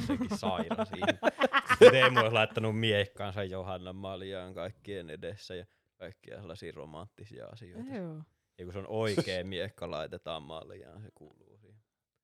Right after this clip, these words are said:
Speaker 2: Okei. <laughs> Niin, no, mut kuitenkin, eli he on siis niinku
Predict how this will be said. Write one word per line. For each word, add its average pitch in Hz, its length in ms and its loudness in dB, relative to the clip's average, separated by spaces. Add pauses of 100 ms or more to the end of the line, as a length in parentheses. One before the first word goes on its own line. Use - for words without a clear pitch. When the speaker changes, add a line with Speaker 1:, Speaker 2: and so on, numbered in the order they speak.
(380)
Speaker 2:
Okei. 226 260 -12 (300)
<laughs> - 220 6 (120)
Niin, 302 120 8
no, 294 80 4
mut 285 260 -2
kuitenkin, 262 520 0
eli 214 200 2
he 254 100 2
on 254 160 2
siis 214 200 -6
niinku 185 220 -6